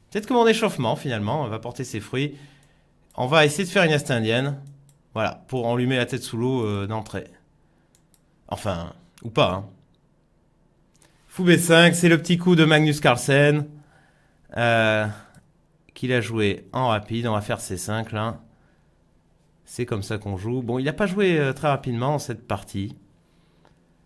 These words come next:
On va voir. Des Est indiennes en général, euh, je vais peut-être pas trop en faire. C'est pour voir. C'est mon petit péché mignon en blitz.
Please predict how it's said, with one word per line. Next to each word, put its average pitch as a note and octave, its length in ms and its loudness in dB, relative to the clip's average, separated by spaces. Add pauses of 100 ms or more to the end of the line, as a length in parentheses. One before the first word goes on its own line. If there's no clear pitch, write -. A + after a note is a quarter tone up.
(420)
On A#2+ 100 -4
va C3 160 6
voir. A#2 240 4
Des C3 80 2
Est D3+ 220 2
indiennes D#3+ 240 6
en D3 100 2
général, D3+ 760 6 (180)
euh, A#2+ 520 2 (140)
je - 140 -10
vais A2+ 40 -4
peut-être C#3+ 320 -4
pas C#3+ 120 4
trop C#3+ 220 -2
en B2+ 120 2
faire. B2 420 -4 (1000)
C'est - 200 -4
pour A2+ 200 -4
voir. A#2+ 460 0 (300)
C'est - 140 -8
mon C#3 100 2
petit A#3 200 0
péché G3+ 400 4
mignon F3+ 260 8
en D#3 120 6
blitz. - 360 -6